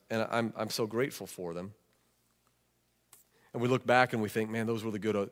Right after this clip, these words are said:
simpler times, be-, better times." Or were they? <laughs> There's a lot of ways in which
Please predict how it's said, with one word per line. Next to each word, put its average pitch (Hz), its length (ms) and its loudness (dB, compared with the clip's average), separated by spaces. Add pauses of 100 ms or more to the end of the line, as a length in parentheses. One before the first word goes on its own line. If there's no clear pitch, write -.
simpler 135 400 6
times, 82 520 -4 (140)
be-, 107 140 0 (100)
better 104 220 0
times." 90 460 -12 (1500)
Or 170 140 4
were 165 200 4
they? 73 180 -2 (380)
<laughs> - 1080 -16
There's 107 120 -6
a 107 40 2
lot 113 180 10
of 107 60 6
ways 107 260 4
in 92 100 -2
which 92 320 -2